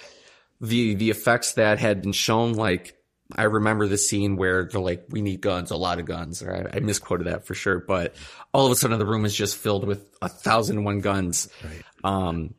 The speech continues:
Speaker 1: the bullet time scene alone, jaw dropping, and it's crazy to see how quickly other forms of media were gonna start picking up and, and, um, taking influence from The Matrix out. And Max Payne really ran it through. I mean, even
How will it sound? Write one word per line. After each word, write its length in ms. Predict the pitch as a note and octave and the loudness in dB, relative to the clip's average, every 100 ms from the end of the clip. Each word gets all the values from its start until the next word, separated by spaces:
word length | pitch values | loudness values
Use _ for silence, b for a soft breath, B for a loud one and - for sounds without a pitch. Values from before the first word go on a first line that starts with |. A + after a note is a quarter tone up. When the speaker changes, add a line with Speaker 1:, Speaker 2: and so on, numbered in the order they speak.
| - | -6
Speaker 1:
the 80 | G2 | -2
bullet 300 | G2+ B2 A#2 | 2 2 2
time 320 | A#2 G2+ F#2+ | 0 0 0
scene 400 | - A2+ G2+ F#2 | 0 0 0 0
alone, 520 | G2 G2+ G#2+ G#2 F2+ E2+ | 0 2 2 2 0 -2
jaw 260 | G2+ G2+ | 0 2
dropping, 680 | G2 F#2+ F2+ - F2+ E2 E2+ | 2 2 0 0 -4 -6 -8
and 460 | E2 F#2+ F#2+ F2 E2+ b b b b _ | -4 -2 -2 -2 -6 b b b b _
it's 200 | A2 - | -4 -2
crazy 340 | - A#2+ A#2 | 2 2 4
to 100 | A2+ | 2
see 200 | G#2 A#2+ | 2 2
how 160 | G#2+ G#2 | 2 0
quickly 720 | G2 - A2+ G#2+ - G#2+ G2 | -2 -2 0 0 0 0 2
other 300 | - G2+ G#2 | 0 0 0
forms 340 | G2 G2 G2+ G2+ | 0 -2 -2 -2
of 80 | F#2+ | -2
media 420 | F#2 F#2+ F#2+ F#2 | 0 2 2 0
were 180 | F2+ F#2 | 0 -2
gonna 180 | G2 | -2
start 400 | F#2 - F2 - | -2 -2 -2 -4
picking 340 | - G#2 G2 F#2 | -4 -2 -2 0
up 200 | F#2 - | 0 0
and, 280 | F#2 F2 - b b _ | -2 -2 -6 b b _
and, 180 | - F#2 - - - | -6 -6 -6 -8 -6
um, 300 | F2+ E2+ D#2+ - | -4 -4 -4 -2
taking 300 | C3 - A2 | -2 0 -2
influence 380 | A2 G2+ G2 - | -2 0 -2 0
from 100 | F#2+ | -2
The 80 | |
Matrix 380 | F2+ F2+ - - | -2 -2 -4 -2
out. 240 | G2 G2+ E2 | 0 0 -2
And 340 | F#2 F2+ E2 | -2 -2 -4
Max 320 | F#2 G2 F2+ | -2 -2 -4
Payne 340 | - - G2+ E2+ | -6 -4 -2 -2
really 400 | F2+ G#2 A2 G#2 | 0 2 2 2
ran 220 | F#2 F#2 | 0 -2
it 140 | F2+ | -6
through. 260 | - A#2 B2+ | -4 0 2
I 60 | G2 | 2
mean, 220 | F#2 F2 | 0 -2
even 340 | F#2+ G2 F2+ | -2 -2 -4